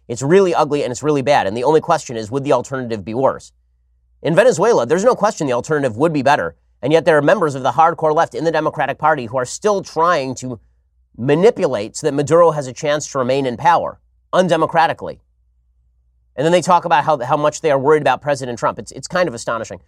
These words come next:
Okay, meanwhile, I do have to make a quick note here. President Trump is in Vietnam right now, and he is meeting with Kim Jong-un. And he's doing some,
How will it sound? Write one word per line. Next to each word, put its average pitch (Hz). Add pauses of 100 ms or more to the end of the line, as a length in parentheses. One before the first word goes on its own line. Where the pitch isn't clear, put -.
(240)
Okay, 131
meanwhile, 151 (160)
I 160
do 151
have -
to 147
make 139
a 120
quick 113
note 110
here. 110
President 160
Trump 127 (300)
is 165
in 147
Vietnam 127
right 117
now, 104
and 113
he 139
is 127
meeting 139 (240)
with 147 (120)
Kim 170
Jong-un. 131 (500)
And 131 (160)
he's 196
doing 143
some, 120